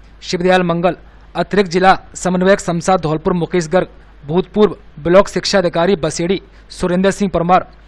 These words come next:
आध्यात्मिक गुरु गोविंद मीणा, अग्रवाल समाज के अध्यक्ष सुनील गर्ग, कंपनी परिवार, वरिष्ठ समाज सेवी मुन्नालाल मंगल, अग्रोहा ग्रुप के चेयरमैन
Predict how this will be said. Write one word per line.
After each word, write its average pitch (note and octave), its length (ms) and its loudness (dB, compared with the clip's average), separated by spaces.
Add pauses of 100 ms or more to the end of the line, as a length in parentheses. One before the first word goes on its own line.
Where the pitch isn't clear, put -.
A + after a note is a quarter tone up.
(140)
आध्यात्मिक F3 600 0
गुरु F3+ 200 2 (420)
गोविंद F3 340 0
मीणा, F3 280 -2 (280)
अग्रवाल F3+ 380 0
समाज F3+ 300 -2
के G#3 100 -2
अध्यक्ष E3+ 500 -2 (300)
सुनील F#3 320 -4
गर्ग, F3+ 220 0 (300)
कंपनी F3+ 280 -2
परिवार, E3+ 380 2 (480)
वरिष्ठ F3 300 2
समाज F#3 220 2
सेवी F#3 240 0
मुन्नालाल F3+ 440 2
मंगल, E3+ 380 -2 (360)
अग्रोहा F3+ 400 2
ग्रुप F3 260 -4
के G3+ 100 0
चेयरमैन F3+ 460 0